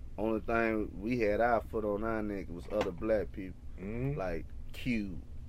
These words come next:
Speaker 1: Come on now. Out of all the shit Q done did, these motherfuckers had the nerve to call this man a
Speaker 2: Yeah.
Speaker 1: coon.
Speaker 2: But you know what? That's people who, who look at, uh,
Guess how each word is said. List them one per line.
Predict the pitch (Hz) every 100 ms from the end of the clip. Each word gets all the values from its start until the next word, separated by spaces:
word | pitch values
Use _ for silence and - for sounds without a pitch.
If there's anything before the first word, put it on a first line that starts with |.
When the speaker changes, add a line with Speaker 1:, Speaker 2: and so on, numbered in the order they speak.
| - - -
Speaker 1:
Come | 165 143
on | 113 101 98
now. | 104 123 - - - - - - - - - - - - - -
Out | 127 104
of |
all | 120 170 170
the |
shit | - 170 156 -
Q | 175 156 143
done | 139 139 123
did, | 147 131 113 - - - - - - - - - - - - - - - -
these | 160 156
motherfuckers | 147 131 131 120
had | 113
the | 110
nerve | 135 131
to | 113
call | 156 127 123
this | 120
man | 123 113 101
a |
Speaker 2:
Yeah. | 82
Speaker 1:
coon. | - 139 131 95 90 - - - - - - - - - -
Speaker 2:
But | 117 120
you |
know | 131 127
what? | 143 - - - - - - -
That's | 123 127
people | 131 120 107
who, | 117 113 101
who | 107
look | 110 110 107
at, | 101 95
uh, | 95 95 92